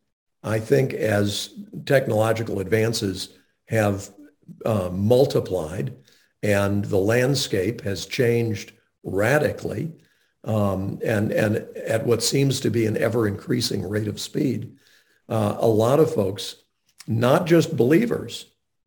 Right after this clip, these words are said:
but as you pointed out, a lot of people who don't know the Lord,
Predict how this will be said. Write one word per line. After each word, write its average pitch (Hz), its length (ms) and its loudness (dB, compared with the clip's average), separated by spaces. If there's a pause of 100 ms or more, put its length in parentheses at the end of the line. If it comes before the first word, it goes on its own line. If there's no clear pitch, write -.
(460)
but 120 300 2
as 117 220 4
you 139 120 4
pointed 110 460 -2
out, 165 400 -2 (680)
a 113 60 0
lot 113 440 4
of 120 220 2
people 113 440 0
who 117 160 2
don't 127 440 4
know 98 200 -2
the 90 120 -4
Lord, 76 520 -4